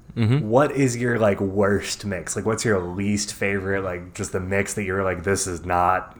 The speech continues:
Speaker 2: this, this ain't it."
Speaker 1: Um,
Speaker 2: <laughs> Like,
Speaker 1: yeah, this is, uh, this is part of, uh, the lemon muffin era. When, once that kicked, like, once I got that into my rotation, I was like, "Oh my gosh, this is amazing. But what do I mix it with?"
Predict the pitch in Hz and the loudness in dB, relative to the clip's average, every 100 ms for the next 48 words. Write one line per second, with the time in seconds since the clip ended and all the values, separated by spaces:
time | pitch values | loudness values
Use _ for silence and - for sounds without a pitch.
0 | 120 98 - 110 107 113 117 117 120 131 | -6 -4 -4 -2 2 6 6 6 6 6
1 | 113 107 - 131 - - 117 117 107 90 | 4 -2 -2 -2 -2 2 6 8 6 2
2 | 110 113 117 - 117 117 104 110 110 107 | 0 2 2 -2 0 0 2 4 6 6
3 | 107 104 101 95 - - - - - - | 4 4 0 -2 -12 -20 -20 -20 -20 -6
4 | 113 104 101 - 107 104 101 90 98 95 | -2 -2 4 6 6 6 4 2 4 6
5 | 92 90 85 - - 85 101 92 90 90 | 4 4 0 -6 -10 0 2 4 2 4
6 | 110 104 92 87 82 - 80 78 80 - | 4 4 2 2 0 0 -2 -2 -6 -12
7 | - - 92 82 69 64 76 92 87 85 | -20 -4 0 2 2 0 -4 -2 -2 -2
8 | - 98 - 98 92 - - - - 82 | 0 0 2 4 4 2 -6 -2 2 0
9 | - - - - 76 - 95 90 95 90 | -2 -6 -6 -4 -4 0 -2 0 0 2
10 | 90 87 95 87 92 92 85 82 92 92 | 2 2 2 0 -2 0 2 2 2 0
11 | - 90 82 73 67 107 87 65 73 101 | 0 0 0 0 -2 -2 0 -2 -2 0
12 | 71 - 127 85 80 92 123 131 87 71 | 0 0 0 0 -2 0 4 4 2 -2
13 | - - - - 131 120 139 113 104 139 | -8 -18 -20 2 4 6 8 8 8 10
14 | 165 - 101 92 67 - - | 8 6 2 2 0 2 0